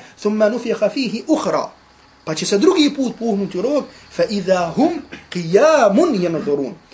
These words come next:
Kaže, kad oni će odjednom biti, od-, oni će odjednom ustati i gledati. Znači, ustaće zato što će uzvišeni Allah tabaraka wa ta'ala proživiti da iza-, odnosno uživit će, izaći iz svojih kaburova.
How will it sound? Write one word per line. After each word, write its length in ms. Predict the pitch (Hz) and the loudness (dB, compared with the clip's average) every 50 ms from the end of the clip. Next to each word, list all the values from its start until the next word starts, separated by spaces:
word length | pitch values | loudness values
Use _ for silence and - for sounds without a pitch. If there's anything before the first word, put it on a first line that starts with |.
| - - - | -20 -14 -8
Kaže, 300 | - 180 180 175 175 165 | -4 -2 -2 -2 -2 -4
kad 200 | 156 - 170 160 - | -4 -4 -6 -4 -2
oni 200 | 220 208 202 170 | -2 -4 -4 -4
će 100 | - 165 | -4 -4
odjednom 460 | 156 156 175 233 254 233 202 175 175 | -2 0 0 0 0 0 -2 -2 0
biti, 360 | 185 196 302 - 311 311 311 - - - - - | 0 2 2 4 4 2 2 0 -6 -18 -14 -10
od-, 140 | 196 190 - - | -10 -10 -6 -4
oni 200 | 190 196 180 - | -2 -2 -2 -2
će 100 | - 165 | -4 -4
odjednom 340 | 160 196 233 220 208 180 180 - | -2 -2 -2 0 0 -2 0 0
ustati 460 | 294 311 311 - 277 226 - 226 196 - - _ - | 0 0 2 2 2 0 0 -2 -8 -10 -12 _ -16
i 60 | 156 | -8
gledati. 440 | - 160 160 147 - - - - - - _ _ _ _ _ _ _ _ - | -2 0 0 0 0 -2 -12 -16 -20 -20 _ _ _ _ _ _ _ _ -14
Znači, 240 | 143 135 - - - | -12 -12 -10 -8 -4
ustaće 580 | 277 285 - - 262 226 226 269 277 311 - - - _ _ _ _ - _ - | -2 -2 0 2 0 0 0 0 -2 -2 -4 -6 -12 _ _ _ _ -20 _ 0
zato 260 | 185 220 226 240 196 | 0 0 2 0 -2
što 160 | 196 - 180 | -2 -4 -6
će 160 | 165 - 185 165 | -6 -6 -6 -6
uzvišeni 440 | 233 196 190 202 185 - - 180 175 | -6 -6 -6 -6 -6 -8 -8 -10 -8
Allah 280 | 190 208 202 185 170 | -6 -4 -4 -4 -4
tabaraka 360 | - 170 196 202 190 160 175 165 | -4 -2 -2 -2 -2 -4 -6 -10
wa 40 | 160 - | -10 -8
ta'ala 280 | 180 190 190 185 180 - - - - - _ - | -8 -8 -6 -6 -8 -8 -12 -18 -20 -20 _ -12
proživiti 520 | - 147 143 - 180 208 208 196 - 165 | -10 -8 -8 -6 -6 -8 -8 -8 -8 -6
da 100 | - - | -6 -6
iza-, 280 | - 208 185 185 185 - | -4 -4 -4 -4 -2 -2
odnosno 340 | - 156 156 151 151 156 147 | -4 -4 -6 -8 -10 -10 -10
uživit 340 | 139 135 185 202 196 190 - | -8 -8 -6 -6 -8 -8 -10
će, 100 | - - - - - - - - _ - | -14 -18 -18 -18 -20 -20 -20 -16 _ -4
izaći 360 | 202 190 214 190 165 - 170 | -2 2 2 2 0 0 -4
iz 60 | 156 | -4
svojih 240 | - 190 175 147 - | -2 -2 -2 -2 -4
kaburova. 460 | - 160 147 127 120 120 120 117 117 | -6 -10 -10 -10 -10 -10 -10 -10 -12